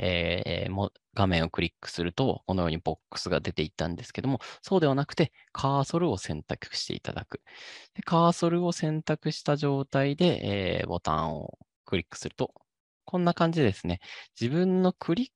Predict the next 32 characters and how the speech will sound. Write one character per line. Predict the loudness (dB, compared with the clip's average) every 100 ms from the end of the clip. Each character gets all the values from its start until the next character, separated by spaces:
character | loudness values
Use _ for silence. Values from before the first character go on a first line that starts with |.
| _ -4
ク | -2
し | -2
た | -2 0
位 | -2 -2
置 | 2
に | 4 2 0
ス | -4
リ | -2 0 0
ー |
デ | 0
ィ | 0
ー | -4
カ | 0 2 2
ー |
ソ | 2
ル | 0
を | 0 -2
移 | -4 -2
動 | 0 -2
さ | -2
せ | -2 -2
る |
こ | -2 -2
と | 2
が | 2
可 | 0 -6 -6
能 | -6 -10
で | -12
す。 | -14 -20 -20 -18 -20 -20 _ _
な | -2
の | 0 4
で、 | 4